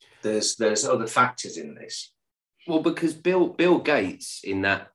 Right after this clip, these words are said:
Speaker 2: notorious video where, where he's talking about, "Well, I call this pandemic one. And,
Speaker 1: Yes,
Speaker 2: you know, there's
Speaker 1: that's the one,
Speaker 2: pandemic
Speaker 1: yeah.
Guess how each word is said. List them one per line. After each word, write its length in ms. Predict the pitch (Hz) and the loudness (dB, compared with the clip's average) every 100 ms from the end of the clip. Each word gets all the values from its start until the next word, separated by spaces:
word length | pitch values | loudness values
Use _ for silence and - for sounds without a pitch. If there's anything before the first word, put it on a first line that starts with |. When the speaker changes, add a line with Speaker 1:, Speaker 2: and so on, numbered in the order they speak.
| - - - | -20 -20 -14
Speaker 2:
notorious 640 | 101 - 123 110 98 92 | -12 -2 0 2 2 2
video 500 | 117 120 104 90 87 | 2 4 4 2 0
where, 300 | 87 92 87 | 0 0 -2
where 220 | 85 92 | -2 -2
he's 200 | 92 92 | -2 -6
talking 400 | - 110 104 92 | -2 -2 -2 -4
about, 360 | 85 87 85 113 | -2 0 0 0
"Well, 100 | 113 | 2
I 100 | 117 | 2
call 280 | 113 147 139 | 2 0 2
this 260 | 131 139 - | 2 2 -2
pandemic 600 | - 113 107 117 110 104 107 | -4 -2 0 0 0 -2 -4
one. 380 | 117 95 - - _ _ _ _ _ _ _ _ | -2 -2 -4 -14 _ _ _ _ _ _ _ _
And, 100 | - | 2
Speaker 1:
Yes, 320 | 170 104 - | 2 2 0
Speaker 2:
you 20 | |
know, 40 | - | 0
there's 200 | 98 - | 2 0
Speaker 1:
that's 20 | |
the 60 | 135 | 0
one, 220 | 113 110 | 2 2
Speaker 2:
pandemic 220 | 113 110 | 2 0
Speaker 1:
yeah. 120 | 104 | -2